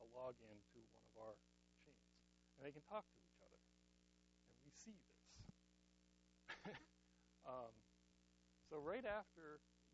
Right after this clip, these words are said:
the, uh, the guy who was kind of doing most of the driving had done this, um, we saw a, an interesting conversation between the two of them. So the guy who was watching asked what, what he was doing and,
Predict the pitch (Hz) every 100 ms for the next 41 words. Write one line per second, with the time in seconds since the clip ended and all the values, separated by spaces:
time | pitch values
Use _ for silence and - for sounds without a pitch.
0 | 123 127 123 117 120 127 135 135 131 131
1 | 123 - - 135 131 120 110 123 131 123
2 | 123 127 139 113 113 117 127 117 104 -
3 | - - - 127 135 143 131 120 131 -
4 | - - - - - - - - 123 117
5 | 113 110 - - - - - - 135 -
6 | 139 127 123 - 123 - - 120 120 131
7 | 131 127 - 127 131 123 123 143 135 135
8 | 117 - 165 165 117 - 180 104 - -
9 | - - - - - - - - - -
10 | 131 135 165 151 151 117 139 165 170 147
11 | 127 135 151 - 143 - - 139 180 147
12 | 110 131 180 - - - - - - 117